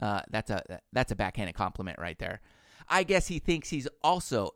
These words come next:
a mind reader. Pound, or hashtag glass houses." So guess what? People in glass houses shouldn't throw stones, is what he's saying.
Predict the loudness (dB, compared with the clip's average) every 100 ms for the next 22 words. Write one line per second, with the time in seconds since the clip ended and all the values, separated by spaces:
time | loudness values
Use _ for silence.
0 | -4 -2 0 0 -2 -6 -10 -14 _ _
1 | -2 0 0 -4 -14 -20 _ _ _ -4
2 | -4 -2 -2 0 -2 -4 -6 _ -6 -2
3 | -2 -4 -8 -12 -16 -20 _ _ _ _
4 | _ _ -2 -2 0 -2 0 -2 0 2
5 | 6 6 6 2 6 8 8 8 6 6
6 | 4 0 2 2 0 4 6 6 4 4
7 | 4 2 -6 -8 -4 4 4 4 -4 -4
8 | 4 6 6 2 -6